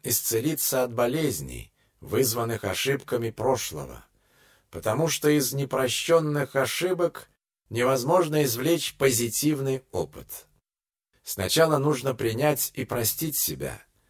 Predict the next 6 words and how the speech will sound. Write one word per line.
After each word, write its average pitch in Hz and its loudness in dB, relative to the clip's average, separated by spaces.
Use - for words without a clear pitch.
В - -4
этом 156 4
помогут 151 2
вам 147 0
следующие 139 0
аффирмации. 78 -4